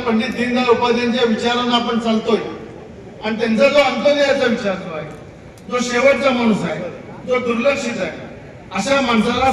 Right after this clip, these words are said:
समाजाच्या मूळ प्रवाहामध्ये आणण्याचा संकल्प हा भारतीय जनता पार्टीने केलाय. आणि या संकल्पाच्या निमित्तानं आज या ठिकाणी हा उपक्रम होतोय. हा उपक्रम होत असताना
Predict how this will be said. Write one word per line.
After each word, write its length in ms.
समाजाच्या 560
मूळ 220
प्रवाहामध्ये 580
आणण्याचा 500
संकल्प 400
हा 80
भारतीय 500
जनता 200
पार्टीने 360
केलाय. 360
आणि 160
या 140
संकल्पाच्या 640
निमित्तानं 640
आज 180
या 200
ठिकाणी 260
हा 200
उपक्रम 420
होतोय. 260
हा 140
उपक्रम 440
होत 200
असताना 360